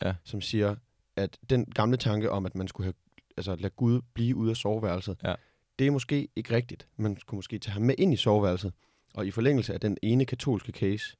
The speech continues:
Speaker 1: Ja.
Speaker 2: og lidt andet, så kan man måske tænke, at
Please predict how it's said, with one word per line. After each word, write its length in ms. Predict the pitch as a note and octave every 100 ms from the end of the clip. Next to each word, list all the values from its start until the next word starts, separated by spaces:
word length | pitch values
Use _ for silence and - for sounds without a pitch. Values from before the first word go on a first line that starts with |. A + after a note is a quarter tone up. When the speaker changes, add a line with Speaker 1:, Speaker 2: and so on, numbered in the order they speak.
| -
Speaker 1:
Ja. 120 | G#2 F#2+ _ _ _ _
Speaker 2:
og 240 | - F#2 D#2+ - -
lidt 160 | F#2+
andet, 260 | E2 G2 C3+ _ _ _ -
så 140 | C#3+
kan 100 | C#3+
man 100 | A#2+
måske 180 | G#2+ A2+
tænke, 320 | - A2+ G#2
at 120 | F2+